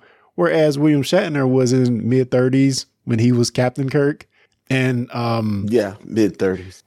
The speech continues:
Speaker 1: and, uh, wow, what's the guy? Chris Pine was, like, twenty-nine when he played Kirk. So he's our oldest Kirk to start off with. And he, now he's playing the youngest to come through the ranks.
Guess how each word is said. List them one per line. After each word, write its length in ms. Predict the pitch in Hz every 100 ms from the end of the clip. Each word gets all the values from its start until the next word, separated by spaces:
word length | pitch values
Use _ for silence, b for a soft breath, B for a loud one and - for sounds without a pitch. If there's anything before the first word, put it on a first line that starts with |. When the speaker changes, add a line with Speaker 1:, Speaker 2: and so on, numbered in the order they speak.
| _ -
Speaker 1:
and, 220 | 127 123
uh, 300 | 123 117 113
wow, 300 | 113 123 113
what's 160 | 120 -
the 80 |
guy? 180 | 123 123
Chris 240 | - 160 -
Pine 420 | - 151 160 139
was, 160 | 117
like, 200 | 117 117 -
twenty-nine 680 | 147 131 117 117 127 123
when 100 | 120
he 100 | 123
played 280 | 123 139 123
Kirk. 320 | - 131 127
So 480 | - 131 120 117 113 b b b
he's 180 | 240 349
our 160 | 233 190
oldest 360 | 208 202 175
Kirk 360 | - 208 180 _ _ _
to 200 | - -
start 320 | 151 180 175
off 220 | 160 170 143
with. 340 | 123 104 - _ _ _
And 200 | - 135
he, 120 | 139 170
now 300 | 147 151 143
he's 120 | 135
playing 320 | - 147 131
the 80 | 120
youngest 580 | 123 131 120 110 - -
to 60 |
come 200 | - 123 110
through 100 | 120
the 40 |
ranks. 400 | 107 104 107 -